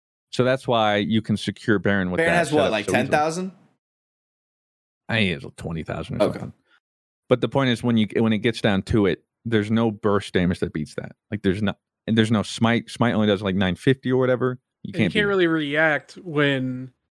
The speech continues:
Speaker 3: once it's past a certain threshold, you just can't do anything about it.
Speaker 1: Yeah. And so, now granted, that's different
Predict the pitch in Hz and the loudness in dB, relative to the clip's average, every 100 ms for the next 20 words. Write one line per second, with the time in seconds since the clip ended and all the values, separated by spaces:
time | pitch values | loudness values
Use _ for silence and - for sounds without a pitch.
0 | - 175 180 175 160 175 170 147 160 143 | -8 2 2 2 -2 0 0 0 -2 -2
1 | 127 160 160 160 135 127 127 - 156 151 | 0 2 2 0 -4 -4 -10 -2 0 0
2 | 131 131 127 127 123 131 120 - _ _ | -4 -4 -6 -6 -6 -8 -8 -18 _ _
3 | _ _ - 104 92 _ _ _ _ _ | _ _ -4 0 0 _ _ _ _ _
4 | - 117 - 117 110 107 - _ _ 135 | -4 -2 0 2 2 0 -4 _ _ -2
5 | 131 135 127 135 113 104 - - 160 170 | 0 0 0 0 0 0 -2 2 2 2
6 | - 127 117 | 2 2 2